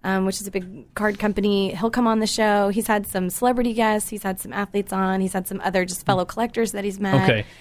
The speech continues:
Speaker 2: And so they
Speaker 1: Um,
Speaker 2: just open them together, basically.
Speaker 1: Yes.
Speaker 2: Yeah,
Speaker 1: Mm-hmm.
Speaker 2: see, because I met him, let me back up. When I was in Charleston, uh,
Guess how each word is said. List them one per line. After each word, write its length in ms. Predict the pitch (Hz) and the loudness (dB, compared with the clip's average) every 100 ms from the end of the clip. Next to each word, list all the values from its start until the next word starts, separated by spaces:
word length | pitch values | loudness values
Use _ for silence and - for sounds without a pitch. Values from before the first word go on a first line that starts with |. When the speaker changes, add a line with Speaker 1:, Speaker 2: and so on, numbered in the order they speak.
| - | 0
Speaker 2:
And 100 | 135 | 4
so 100 | 147 | 6
they 100 | 143 | 6
Speaker 1:
Um, 40 | |
Speaker 2:
just 140 | 117 | 4
open 180 | 147 131 | 2 4
them 100 | 127 | 4
together, 360 | 117 120 110 107 | 2 0 -2 0
basically. 460 | 127 - 117 101 104 | 0 0 -4 -6 0
Speaker 1:
Yes. 340 | 190 - - | 0 2 4
Speaker 2:
Yeah, 140 | 165 | 6
Speaker 1:
Mm-hmm. 80 | 123 | 6
Speaker 2:
see, 400 | 160 - 165 139 - _ - | 4 4 2 2 -4 _ -2
because 320 | 151 139 143 131 | 2 4 4 4
I 140 | 160 | 4
met 340 | 175 139 151 - | 6 6 4 2
him, 480 | 117 127 117 117 - _ _ _ _ _ | 0 2 2 0 -4 _ _ _ _ _
let 80 | 147 | 4
me 80 | 151 | 6
back 280 | 135 131 - | 6 4 4
up. 200 | 107 101 | 0 0
When 200 | - 143 | 4 6
I 80 | 151 | 8
was 200 | 147 160 | 8 6
in 140 | 135 120 | 6 4
Charleston, 520 | 131 110 - 110 110 _ _ _ - | 2 2 0 -8 -10 _ _ _ -4
uh, 460 | 120 117 110 107 | 0 2 0 -2